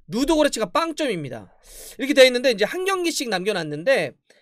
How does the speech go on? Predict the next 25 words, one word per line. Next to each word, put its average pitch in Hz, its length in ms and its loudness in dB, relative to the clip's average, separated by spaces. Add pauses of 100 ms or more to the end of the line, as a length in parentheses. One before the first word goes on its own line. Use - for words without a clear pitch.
(180)
마지막 269 560 4
경기에서 277 640 4
이제 226 120 -2
토트넘이 294 440 -4
앤트워프와 190 680 -2
경기하고 156 680 -4
린츠는 208 460 -4
루도고레츠와 202 600 -2
경기하는데 143 680 -4 (800)
이럴 359 220 4
수는 359 180 0
있어요. 233 340 4 (100)
마지막에 277 560 2 (200)
토트넘과 302 460 2
린츠가 202 800 0 (420)
승점이 330 680 0 (560)
같아질 330 440 0
수 - 120 -6
있잖아요. 208 560 -2 (220)
어, 302 280 4
그러면은 311 580 0
아직 233 360 -2
모르는 277 340 -2
거 285 80 0
아닌가요? 226 300 2